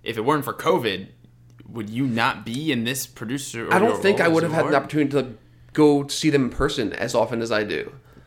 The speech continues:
Speaker 2: Um,
Speaker 1: The
Speaker 2: and
Speaker 1: question was, do they rely on you? Uh,
Speaker 2: Oh, uh, the
Speaker 1: right?
Speaker 2: question was, do they rem-, rely on me?
Speaker 1: <laughs> I've got
Speaker 2: Um,
Speaker 1: that.
Speaker 2: yeah, I mean, so, you know, Dana has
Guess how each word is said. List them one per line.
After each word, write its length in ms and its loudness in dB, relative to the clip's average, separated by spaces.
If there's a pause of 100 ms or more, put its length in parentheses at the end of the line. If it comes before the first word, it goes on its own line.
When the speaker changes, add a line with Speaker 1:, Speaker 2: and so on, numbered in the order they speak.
(360)
Speaker 2:
Um, 580 0
Speaker 1:
The 100 2
Speaker 2:
and 60 4
Speaker 1:
question 220 2
was, 180 4
do 140 -4
they 140 2
rely 340 -6
on 140 -10
you? 160 -8
Uh, 340 -12
Speaker 2:
Oh, 100 8
uh, 120 8
the 60 2
Speaker 1:
right? 80 -4
Speaker 2:
question 180 4
was, 100 2
do 80 -10
they 140 4
rem-, 100 4
rely 320 6
on 80 2
me? 180 -4
Speaker 1:
<laughs> 80 -20
I've 160 -6
got 280 6
Speaker 2:
Um, 80 -
Speaker 1:
that. 80 -12 (340)
Speaker 2:
yeah, 340 6
I 40 6
mean, 180 4
so, 460 2 (140)
you 120 -6
know, 80 -2
Dana 400 0
has 520 -2